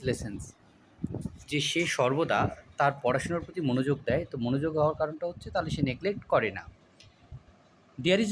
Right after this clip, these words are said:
no use of this book।" এই বইয়ের কোনো ব্যবহার নেই, এটাকে ইন্টারোগেটিভ করতে হবে, "Is there any use of this book?" এটা আমরা বলতে পারি। "When her father died, she was left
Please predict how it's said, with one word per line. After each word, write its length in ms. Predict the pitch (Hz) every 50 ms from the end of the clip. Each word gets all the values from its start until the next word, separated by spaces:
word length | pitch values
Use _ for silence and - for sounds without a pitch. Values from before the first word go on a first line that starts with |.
| 208 240
no 40 | 233 190 165 180 208
use 120 | 226 214 220 214
of 40 | 175 170 202
this 120 | 190 147 - -
book।" 200 | 147 196 208 - - - - - - - - -
এই 80 | 156 156 147
বইয়ের 200 | 147 156 165 165 170 175
কোনো 100 | 175 170 151
ব্যবহার 260 | 135 127 123 135 147 160
নেই, 100 | 190 208 202
এটাকে 220 | - 165 151 156 156 135 131
ইন্টারোগেটিভ 420 | 135 165 165 175 165 160 170 160 - 160
করতে 200 | 147 151 - 156
হবে, 140 | 160 170 202 202 180 151
"Is 60 | 143 135 - 160
there 200 | 170 180 185 180 - - 156
any 140 | 139 151 160 147 - - 160 180 214
use 160 | 233 220 - 175
of 60 | 143 123 117
this 120 | 120 107 - -
book?" 160 | 117 104 - _ - - - - - - - - - - - - - - - - - 147
এটা 100 | 147 147 147
আমরা 160 | 160 196 226 247 - - - - - - -
বলতে 160 | 156 135 - 104 92
পারি। 140 | 90 - - - - - - - - - - _ _ - - - - - - - - - - - _ - - 101 139
"When 180 | 185 226 247 240 226
her 100 | 233 220 208 - -
father 280 | - 135 143 160 175 170 151 - 131
died, 300 | 120 117 123 165 190 - - -
she 120 | - 175 160 170
was 100 | 175 170 147 123 131 160
left 200 | 208 214 214